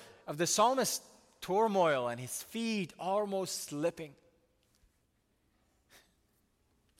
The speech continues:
Until he says, "All of this happened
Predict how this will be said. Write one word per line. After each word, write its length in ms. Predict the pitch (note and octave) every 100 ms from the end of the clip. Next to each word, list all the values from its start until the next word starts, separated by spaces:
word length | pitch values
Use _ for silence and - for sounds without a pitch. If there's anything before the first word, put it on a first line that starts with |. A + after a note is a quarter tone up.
| _ _ _ _ _ _ _ _
Until 300 | C#3+ C#3+ E3
he 100 | D3
says, 520 | C#3 D3+ C#3 A2+ - -
"All 240 | D#3+ F3+ F#3
of 80 |
this 180 | D3+ D3+
happened 400 | - D3 - C#3